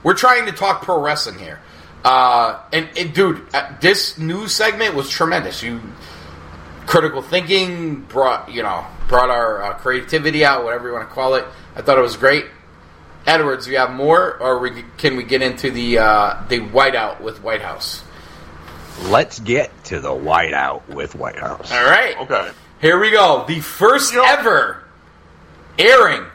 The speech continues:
Speaker 1: The first ever airing.
Speaker 3: Yeah, first ever airing, right.
Speaker 2: Airing. Keyword.
Speaker 3: Eh, eh, eh,
Speaker 1: The
Speaker 3: eh.
Speaker 1: White House whiteout. And what, what, let's just
Speaker 3: Whiteout.
Speaker 1: explain to the, uh, listener what this is. This is a personal attack on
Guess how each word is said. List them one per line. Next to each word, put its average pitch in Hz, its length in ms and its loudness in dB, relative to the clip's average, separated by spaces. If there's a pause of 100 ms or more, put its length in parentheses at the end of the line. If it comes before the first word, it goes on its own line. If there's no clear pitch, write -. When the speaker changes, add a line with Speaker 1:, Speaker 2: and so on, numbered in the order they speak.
(120)
Speaker 1:
The 127 80 -12
first - 360 2
ever 196 420 2
airing. 139 380 2 (840)
Speaker 3:
Yeah, 185 200 4
first 175 320 -2
ever 143 260 0
airing, 127 420 2
right. 123 220 0
Speaker 2:
Airing. 107 420 0 (280)
Keyword. - 380 -4
Speaker 3:
Eh, 185 40 -6
eh, - 20 -6 (180)
eh, - 20 -6
Speaker 1:
The 170 220 4
Speaker 3:
eh. 185 140 0
Speaker 1:
White 254 240 8
House 269 380 8
whiteout. 196 580 4 (360)
And 233 220 2
what, 277 280 2
what, 294 180 0
let's 269 180 4
just 285 180 4
Speaker 3:
Whiteout. 147 180 2
Speaker 1:
explain 208 720 0 (440)
to 233 220 -4
the, 190 420 -4
uh, 143 300 4
listener 143 520 0
what 135 180 0
this 131 220 -6
is. - 440 0 (460)
This 214 260 2
is 214 260 -6
a 170 200 -2
personal 185 640 -2
attack 151 480 0
on 117 340 0